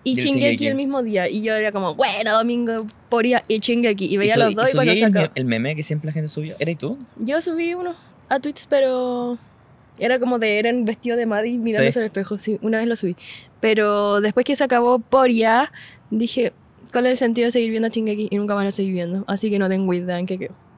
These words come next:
Speaker 1: Y como tampoco leí el manga y jamás me spoileé el final, no tengo idea de lo, de lo que pasa.
Speaker 2: Ah, eh, se mueren todos.
Speaker 1: Típico.
Speaker 2: Típico.
Speaker 1: Era todo un sueño.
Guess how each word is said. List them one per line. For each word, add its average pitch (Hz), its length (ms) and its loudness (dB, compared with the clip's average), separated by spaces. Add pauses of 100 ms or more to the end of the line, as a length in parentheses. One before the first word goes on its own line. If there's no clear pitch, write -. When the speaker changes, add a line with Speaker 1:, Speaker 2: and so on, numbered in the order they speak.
(300)
Speaker 1:
Y 214 80 -4
como 190 160 0
tampoco 185 340 2
leí 202 120 6
el 202 100 4
manga 208 460 2
y 185 240 2
jamás 190 280 4
me 220 120 6
spoileé 202 460 2
el 208 100 2
final, 226 440 0 (540)
no 220 180 0
tengo 220 160 0
idea 208 160 0
de 220 140 -2
lo, 208 140 -4
de 196 240 0
lo 196 100 4
que - 160 -4
pasa. 185 560 -2 (240)
Speaker 2:
Ah, 117 480 -2 (340)
eh, 117 1120 -2
se 120 120 -8
mueren 113 320 -6
todos. - 400 -14 (600)
Speaker 1:
Típico. 190 520 -4 (240)
Speaker 2:
Típico. 117 380 -6
Speaker 1:
Era 208 280 2
todo 202 220 2
un 196 80 2
sueño. 180 400 0